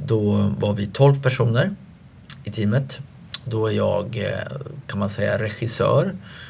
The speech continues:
och, eh, första kamera, kan man säga. Eh, och sen så har jag med mig två andra, eh, fotografer som, eh, jobbar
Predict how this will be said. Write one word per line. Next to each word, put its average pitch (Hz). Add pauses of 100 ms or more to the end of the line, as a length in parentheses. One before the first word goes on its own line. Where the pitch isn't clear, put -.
(140)
och, -
eh, 107 (380)
första -
kamera, 110
kan -
man 120
säga. 123 (260)
Eh, 104
och 104
sen 104
så 104 (480)
har 127
jag 110
med 107
mig 104
två 120
andra, 113 (960)
eh, 107
fotografer 113 (400)
som, 107
eh, 98
jobbar 104